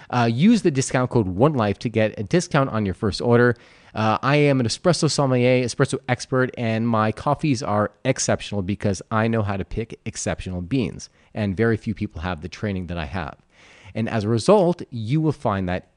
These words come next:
in my coffee. Um, but really, more than anything, it's about that moment. It's about taking that moment, taking that moment for yourself to just stop,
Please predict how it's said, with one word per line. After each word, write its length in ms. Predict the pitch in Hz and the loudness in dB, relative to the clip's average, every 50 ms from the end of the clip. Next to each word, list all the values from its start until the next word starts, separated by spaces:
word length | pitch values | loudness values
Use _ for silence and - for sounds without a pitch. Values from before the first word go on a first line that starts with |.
| _ | _
in 200 | 117 123 127 135 | 0 2 2 2
my 220 | 127 110 98 101 107 | 2 2 0 0 -2
coffee. 400 | - 107 90 - - - - _ _ _ _ _ _ _ _ _ _ | -2 -4 -6 -6 -10 -16 -16 _ _ _ _ _ _ _ _ _ _
Um, 320 | 127 127 123 117 117 113 | 0 2 4 4 4 4
but 200 | 104 143 147 165 | 4 2 2 2
really, 380 | 160 139 160 170 165 165 165 156 | 4 6 6 8 8 8 6 6
more 240 | 143 139 151 170 175 | 6 4 4 4 4
than 160 | 165 151 127 | 4 2 2
anything, 260 | 120 120 - 120 113 | 0 0 -2 -2 -2
it's 180 | 120 117 - - | -2 -2 -2 -2
about 280 | 127 135 156 190 190 | 0 0 0 0 0
that 160 | - 160 127 | 0 0 0
moment. 300 | 107 104 101 95 90 90 | 2 2 0 0 -2 -4
It's 60 | - - | -6 -4
about 220 | 127 131 127 - | -2 -2 -2 -4
taking 360 | - - 202 202 - 214 185 | 0 0 0 0 0 -4 -2
that 120 | 139 101 92 | -2 -2 0
moment, 280 | 92 92 92 92 92 | -2 -2 -2 -4 -4
taking 240 | - 143 165 180 185 | -2 -2 0 0 0
that 80 | 151 131 | 0 2
moment 240 | 131 131 131 123 | 2 2 2 2
for 60 | 117 123 | 0 -2
yourself 280 | 110 - - 104 95 | -2 0 0 -2 -2
to 80 | - 107 | -2 -2
just 180 | 101 107 - | -2 -2 -2
stop, 380 | - - - 110 104 107 - - | -2 -4 -4 -2 -2 -2 -4 -6